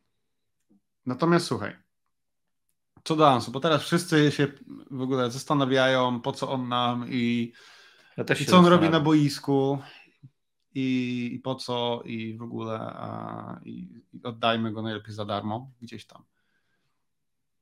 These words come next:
Speaker 1: No ale tak sobie przemyślałem tą całą sprawę, na logikę, słuchaj.
Speaker 2: Coś będziesz
Speaker 1: Też
Speaker 2: uplastyczniał pewne
Speaker 1: Będę
Speaker 2: fakty.
Speaker 1: uplastyczniał,
Speaker 2: O.
Speaker 1: w ogóle widzisz, ko-,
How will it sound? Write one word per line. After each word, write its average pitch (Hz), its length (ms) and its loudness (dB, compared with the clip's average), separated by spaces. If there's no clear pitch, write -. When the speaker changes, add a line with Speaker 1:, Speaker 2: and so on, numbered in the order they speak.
Speaker 1:
No 127 120 -2
ale 151 380 2
tak 143 160 -4
sobie 170 160 2
przemyślałem 147 680 2
tą 135 140 -2
całą 131 240 4
sprawę, 110 440 -8
na 135 120 2
logikę, 123 480 2
słuchaj. - 280 -16
Speaker 2:
Coś 120 220 -2
będziesz 131 200 2
Speaker 1:
Też 143 100 0
Speaker 2:
uplastyczniał 139 500 4
pewne 131 180 2
Speaker 1:
Będę 123 140 0
Speaker 2:
fakty. 107 240 2
Speaker 1:
uplastyczniał, 90 480 -2
Speaker 2:
O. 92 40 0
Speaker 1:
w - 40 -2
ogóle 147 220 -4
widzisz, 170 280 -4
ko-, 143 120 -10